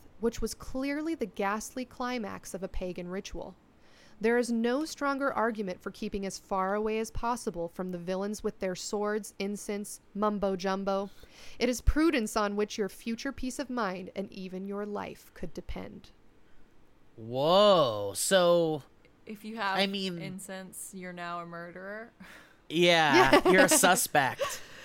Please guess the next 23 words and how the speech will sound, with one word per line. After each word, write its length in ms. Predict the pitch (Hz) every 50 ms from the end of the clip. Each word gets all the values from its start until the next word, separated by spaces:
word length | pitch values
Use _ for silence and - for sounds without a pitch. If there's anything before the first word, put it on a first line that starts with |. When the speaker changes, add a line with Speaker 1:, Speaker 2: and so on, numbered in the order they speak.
| 381 - - - -
Speaker 1:
Yeah. 360 | - 240 233 208 202 196 185 190 - -
Speaker 2:
I 160 | 170 196 226
mean, 220 | 247 262 269 277 269
at 200 | 220 226 233 -
that 300 | - 262 359 440 427 -
point, 440 | - - 285 262 240 226 214 196 - - _
I 140 | 170 185 180
guess, 480 | 156 196 190 196 185 - - - - - _ _ _ _ - - 143
who 180 | - 208 247 254
knows 300 | 220 208 220 233 226 214
if 140 | 208 - -
there 160 | 180 170 165
was, 240 | 165 165 151 143 147
like, 340 | 147 143 143 139 135 -
a, 380 | - 135 127 123 120 117 117 - - - - - - -
a 120 | - 147 160
movement 720 | 151 160 160 165 180 180 175 156 170 170 160 160 156 - -
to 100 | - -
kind 360 | - - - 160 151 151 147
of, 100 | 135 113
like, 200 | 139 143 135 120
scare 760 | - - - - - - 156 147 151 151 147 151 151 143 143 - _ - _ - -
off 340 | 139 143 147 147 - -